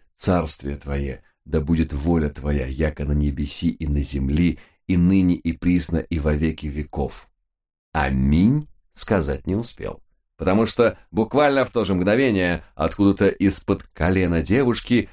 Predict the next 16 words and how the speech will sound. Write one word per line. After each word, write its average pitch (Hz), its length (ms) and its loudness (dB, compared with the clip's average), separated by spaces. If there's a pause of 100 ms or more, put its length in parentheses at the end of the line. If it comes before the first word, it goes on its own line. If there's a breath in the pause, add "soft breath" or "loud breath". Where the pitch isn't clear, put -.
(140 loud breath)
материализовался 90 1160 2 (180)
крохотный - 880 0 (100)
огненно-рыжий 80 1000 0
бесёнок. 62 500 -8 (380)
Побежал 80 480 0
по 69 120 -8
её 71 220 0
бедру, 120 420 4 (160 soft breath)
уселся 113 580 2
на 110 100 4
плече 110 400 2
и, - 160 -6
свесив - 540 -8
ножки, 147 420 0
показал 78 680 -2
мне 76 420 -2